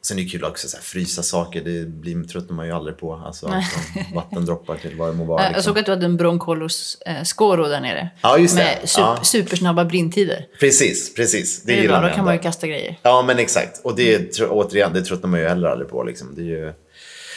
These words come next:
Speaker 1: det är ju något härligt i det där med fry-, frysa saker. Det är väl kanske inom så här super slow motion inom film också, att det är ju
Speaker 2: Mm.
Speaker 1: någonting där, eh, som man liksom inte uppfattar med ögat. Det blir ju spännande, liksom.
Speaker 2: Mm.
Speaker 1: Ehm.
Speaker 2: Vad är det för mellanformatskamera du kör då?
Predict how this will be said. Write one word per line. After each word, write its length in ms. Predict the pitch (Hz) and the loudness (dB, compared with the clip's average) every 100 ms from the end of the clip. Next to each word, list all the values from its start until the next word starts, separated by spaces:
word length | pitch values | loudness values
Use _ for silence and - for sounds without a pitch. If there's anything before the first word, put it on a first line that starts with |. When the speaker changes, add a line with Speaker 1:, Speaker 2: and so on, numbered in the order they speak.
| - - - - | -14 -14 -16 -6
Speaker 1:
det 120 | - | 2
är 40 | 123 | 4
ju 60 | |
något 180 | 117 95 | 4 2
härligt 360 | 120 101 113 110 | 4 4 4 4
i 40 | |
det 60 | 101 | 2
där 180 | 71 76 | 2 0
med 260 | 78 80 78 - - | -4 -6 -8 -16 -12
fry-, 420 | - 92 87 - | -10 -6 -6 -6
frysa 400 | - 98 85 92 | -8 -6 -4 -2
saker. 340 | 87 65 - 85 | -2 -4 -4 -4
Det 60 | |
är 20 | |
väl 100 | 82 | -4
kanske 220 | 87 73 80 | -4 -8 -8
inom 180 | 71 | -8
så 100 | 69 | -6
här 100 | 69 | -6
super 460 | 69 - 87 - 76 | -4 -6 -6 -8 -8
slow 220 | - 85 | -4 -4
motion 320 | 80 76 76 | -6 -8 -10
inom 140 | 71 67 | -12 -10
film 300 | 80 76 80 | -10 -6 -6
också, 260 | 80 - | -6 -8
att 60 | - | -8
det 60 | 78 | -8
är 40 | |
ju 40 | 76 | -4
Speaker 2:
Mm. 60 | |
Speaker 1:
någonting 220 | 175 85 71 | -2 -4 -8
där, 360 | 60 55 57 53 | -10 -10 -12 -14
eh, 60 | |
som 280 | - 71 65 | -14 -14 -12
man 180 | 62 64 | -14 -16
liksom 320 | - 69 62 | -16 -14 -14
inte 200 | 73 65 | -12 -12
uppfattar 460 | 80 - - - 71 | -14 -14 -16 -12 -10
med 140 | 71 | -8
ögat. 220 | 73 65 - | -8 -10 -12
Det 100 | 73 | -18
blir 160 | 76 | -16
ju 180 | 73 64 73 | -14 -14 -16
spännande, 580 | - 78 69 73 76 - | -16 -14 -12 -12 -14 -14
liksom. 240 | - - _ - | -16 -20 _ -10
Speaker 2:
Mm. 120 | 180 | -6
Speaker 1:
Ehm. 320 | 151 143 71 69 _ - - 180 | -6 -8 -10 -18 _ -16 -8 -2
Speaker 2:
Vad 100 | 185 | 0
är 80 | |
det 60 | 180 | 0
för 400 | 175 170 165 - _ _ _ | -2 -4 -4 -10 _ _ _
mellanformatskamera 1000 | 175 170 151 147 151 151 160 - 180 196 | -4 -2 0 -2 -4 -8 -8 -6 -4 -4
du 260 | 180 - 170 | -6 -8 -10
kör 180 | - | -8
då? 120 | - | -10